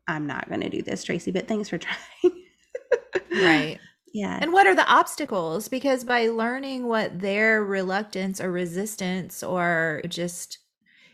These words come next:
Speaker 2: inability or whatever the case might be, you know, maybe that's helpful to somebody else out there, just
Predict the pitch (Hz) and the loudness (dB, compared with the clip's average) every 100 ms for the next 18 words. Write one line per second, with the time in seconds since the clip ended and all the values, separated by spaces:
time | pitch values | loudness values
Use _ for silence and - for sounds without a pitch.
0 | _ 190 208 180 185 214 202 208 190 185 | _ -2 0 4 4 4 4 4 2 2
1 | 190 208 226 220 196 226 208 208 190 175 | 2 2 0 -2 -4 -4 -4 -4 -4 -4
2 | 180 226 240 214 202 202 202 202 208 226 | -4 -2 -2 -2 -2 -2 -2 -2 -2 0
3 | 226 220 - 220 214 - 220 214 220 - | 0 -2 -4 -4 -4 -4 -4 -4 -6 -4
4 | 208 208 202 202 214 202 220 165 190 170 | -2 -2 -2 -2 -2 -4 -4 -4 -6 -8
5 | 175 | -10